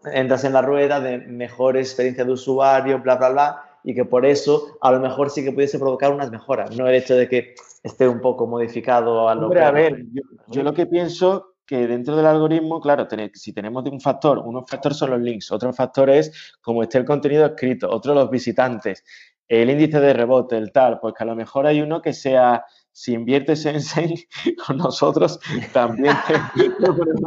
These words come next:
Speaker 2: aquí, te ponemos un granito. Pero claro, pero esto ya depende, esto es una, esto es una, bueno, es algo, e-, es, es mi opinión más personal que, que otra, pero,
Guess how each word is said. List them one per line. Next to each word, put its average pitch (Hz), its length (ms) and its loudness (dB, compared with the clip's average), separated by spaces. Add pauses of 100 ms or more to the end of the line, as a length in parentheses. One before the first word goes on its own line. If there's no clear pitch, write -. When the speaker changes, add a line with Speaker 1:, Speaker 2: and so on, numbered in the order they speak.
Speaker 2:
aquí, - 220 -6 (300)
te 147 120 2
ponemos 151 340 2
un 165 60 0
granito. 143 480 -2 (240)
Pero 123 160 -2
claro, 131 280 2
pero 120 140 -10
esto - 140 -10
ya 143 160 4
depende, 151 360 2
esto 139 140 -4
es - 20 -4
una, 113 440 -6
esto - 180 -18
es - 80 -16
una, 107 260 -4
bueno, - 160 -18
es - 120 -12
algo, 101 320 0
e-, 85 160 0
es, - 260 -6
es 110 120 -4
mi 117 140 0
opinión 110 480 0 (420)
más 107 320 -2
personal 107 520 -2
que, 101 360 -2 (340)
que 107 240 2
otra, 127 420 0
pero, 113 560 2